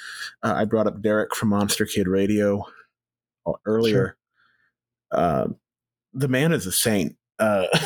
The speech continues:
Speaker 1: <laughs> he's been so kind and helpful.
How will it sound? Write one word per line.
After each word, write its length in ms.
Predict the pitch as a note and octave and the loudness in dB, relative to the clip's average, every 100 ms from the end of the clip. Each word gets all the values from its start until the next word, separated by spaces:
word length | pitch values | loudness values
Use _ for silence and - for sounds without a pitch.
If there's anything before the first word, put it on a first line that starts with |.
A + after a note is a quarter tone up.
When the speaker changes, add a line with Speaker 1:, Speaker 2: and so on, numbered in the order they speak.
| - - F#3+ - G#3+ | -2 -4 -8 -8 -10
Speaker 1:
<laughs> 800 | G#3 _ - - - - - - | -10 _ -14 -12 -10 -14 -20 -4
he's 240 | D3+ C#3 | -2 0
been 240 | D3+ C#3+ | 0 0
so 640 | A2+ - D3+ D3 D3+ D3+ C#3+ | 0 -2 0 0 2 2 0
kind 500 | - C3 A#2+ A#2 G#2 | -4 0 2 2 2
and 140 | G#2 | 0
helpful. 580 | A2 G#2+ - G#2 F#2 | 0 0 0 0 0